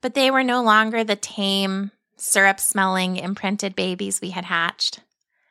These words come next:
After this handful of days, each group left to make their nests or find mates, and we lost that brief glimpse into their lives. This pattern repeated for a few years,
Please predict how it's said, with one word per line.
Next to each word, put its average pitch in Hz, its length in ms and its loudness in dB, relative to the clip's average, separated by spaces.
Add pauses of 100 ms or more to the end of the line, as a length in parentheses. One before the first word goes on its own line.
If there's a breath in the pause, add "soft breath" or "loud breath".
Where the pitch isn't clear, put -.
(580)
After 233 280 2
this 285 180 0
handful 233 440 0
of 254 100 0
days, 180 540 0
each 233 300 -2
group 226 280 -4
left 190 280 0
to 214 100 -4
make 196 260 -2
their 220 160 -2
nests 196 600 -4
or 190 80 -6
find 202 340 0
mates, - 560 -6 (460 soft breath)
and 247 120 0
we 254 100 -2
lost 240 400 2
that 226 260 2
brief 208 340 -4
glimpse 185 360 0
into 190 180 -6
their 175 180 0
lives. 170 640 -2 (1080)
This 233 240 2
pattern 233 420 4
repeated 220 500 0
for 190 140 0
a 185 60 -2
few 196 200 -4
years, 190 680 -4